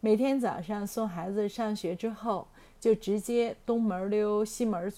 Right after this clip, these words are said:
窜，找人聊天玩麻将。中午回家呢，睡上两个多小时；晚上有精神了，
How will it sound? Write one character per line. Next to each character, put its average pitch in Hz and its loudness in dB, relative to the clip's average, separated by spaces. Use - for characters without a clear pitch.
窜， 226 -2
找 208 0
人 214 0
聊 220 2
天 254 0
玩 196 0
麻 185 -2
将。 180 -2
中 302 4
午 269 8
回 196 0
家 220 2
呢， 208 0
睡 233 -2
上 196 -2
两 175 -6
个 - -4
多 190 2
小 202 2
时； - -6
晚 202 4
上 247 0
有 214 4
精 247 2
神 185 0
了， 226 0